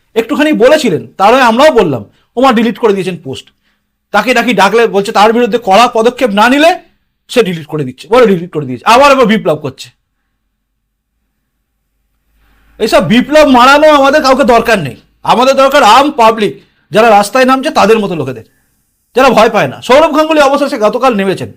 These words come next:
তার আগের প্রতিবেদনে, আমি গতকাল প্রতিবেদনে বলেছিলাম, তখনও পর্যন্ত সৌরভ গাঙ্গুলি নামেননি বলে বলেছিলাম। তারপর দেখলাম রাত্রে নামলেন। যাই হোক, নেমেছেন, ঠিক আছে, নামা উচিত, না হলে গালাগালি খাবেন।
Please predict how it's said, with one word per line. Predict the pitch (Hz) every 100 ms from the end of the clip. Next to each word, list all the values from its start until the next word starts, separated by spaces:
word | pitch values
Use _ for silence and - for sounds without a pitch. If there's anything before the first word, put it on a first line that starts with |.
| _ _ -
তার | 214
আগের | 233 262
প্রতিবেদনে, | 254 254 254 254
আমি | 262
গতকাল | 220 220 240
প্রতিবেদনে | 220 233 240 247
বলেছিলাম, | 240 247 277
তখনও | 254 185 247
পর্যন্ত | 226 220 233
সৌরভ | 226 202 214
গাঙ্গুলি | 214 226 202
নামেননি | 156 190 196 170
বলে | 120
বলেছিলাম। | 120 117 - - _ _ _ _
তারপর | 226 233
দেখলাম | 240 233 208
রাত্রে | 170 190 190
নামলেন। | 143 127 104 - -
যাই | 262
হোক, | 254
নেমেছেন, | 190 208 226 240
ঠিক | 180 151
আছে, | - - _ _ _ _
নামা | 151 208 302
উচিত, | 302 269 147
না | 175
হলে | 226 226
গালাগালি | 185 202 190
খাবেন। | 139 107